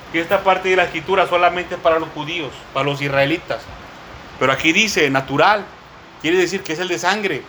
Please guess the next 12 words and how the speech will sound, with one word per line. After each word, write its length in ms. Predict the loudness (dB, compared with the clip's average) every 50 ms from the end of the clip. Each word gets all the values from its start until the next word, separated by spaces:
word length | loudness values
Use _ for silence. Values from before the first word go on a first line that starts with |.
| -16 -20 -20 -20 -20 -20 -20 -20 -8 -2
Y 60 | 0
aquí 240 | 0 0 0 0 -2
dice 180 | 0 0 0 2
también, 440 | 2 2 4 4 2 0 0 -2 -4 -10 -14 -10 -6
"ni 220 | -2 0 0 2
el 80 | 2 2
extranjero 840 | 0 0 -2 -2 2 2 4 4 2 2 4 6 6 6 6 4 2
que 160 | 0 -2 -2
mora 500 | -2 0 2 2 4 6 6 4 4 2 -2
entre 300 | -4 -6 -6 -4 -4 -4
vosotros". 580 | -4 -6 -8 -6 -6 -6 -6 -6 -10 -12 -14 -14 -16 -18 -20 -20 -20 -20 -20 -20 -20 -20 -20 -20 -20 -20 -20 -16 -2 4
Ahora, 460 | 6 8 8 8 6 6 4 2